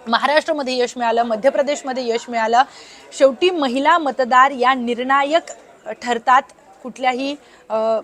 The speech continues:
जेव्हा निवडणुकीचा निकाल येतो त्यामध्ये त्या निर्णायक ठरतात मतदार. त्यामुळे त्यांना खुश करणं किंवा त्यांच्यासाठी स्पेसिफिक योजना राबवणं हे अतिशय महत्त्वाचं होतं. हे मागच्या आपण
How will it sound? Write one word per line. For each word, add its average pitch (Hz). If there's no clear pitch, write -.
जेव्हा 247
निवडणुकीचा 247
निकाल 269
येतो 202
त्यामध्ये 220
त्या 247
निर्णायक 254
ठरतात 240
मतदार. 226
त्यामुळे 311
त्यांना 277
खुश 320
करणं 240
किंवा 254
त्यांच्यासाठी 277
स्पेसिफिक 285
योजना 269
राबवणं 226
हे -
अतिशय 427
महत्त्वाचं 294
होतं. 247
हे 285
मागच्या 269
आपण 285